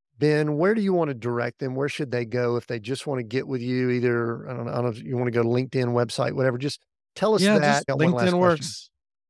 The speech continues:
Speaker 2: Yeah, just le-, LinkedIn. LinkedIn is perfect if it's for me. If it's anything about wolfsedgeintegrators dot com, uh, there's a lot of good information there, a lot of F A Qs, videos, long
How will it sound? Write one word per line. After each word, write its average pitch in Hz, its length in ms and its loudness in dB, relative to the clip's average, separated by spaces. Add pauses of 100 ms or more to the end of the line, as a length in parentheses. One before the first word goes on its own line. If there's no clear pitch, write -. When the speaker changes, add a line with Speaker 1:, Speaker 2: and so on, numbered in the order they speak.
(120)
Speaker 2:
Yeah, 160 160 0
just 151 180 -4
le-, 143 200 0
LinkedIn. 165 500 4
LinkedIn 160 320 4
is 156 100 2
perfect 156 400 0
if 143 80 -16
it's 151 120 -10
for 156 140 2
me. 160 280 4
If 151 80 -2
it's 135 80 -8
anything 165 300 2
about 151 320 0
wolfsedgeintegrators 147 1000 -4
dot 143 220 -6
com, 147 500 -6
uh, 127 120 -12
there's 127 200 -8
a 131 40 -6
lot 139 120 4
of 135 80 -4
good 147 120 2
information 139 640 -2
there, 139 340 -2
a 131 80 -6
lot 127 160 -8
of 131 60 -8
F 135 160 -10
A 127 100 -4
Qs, 151 680 2
videos, 147 960 2
long 147 360 4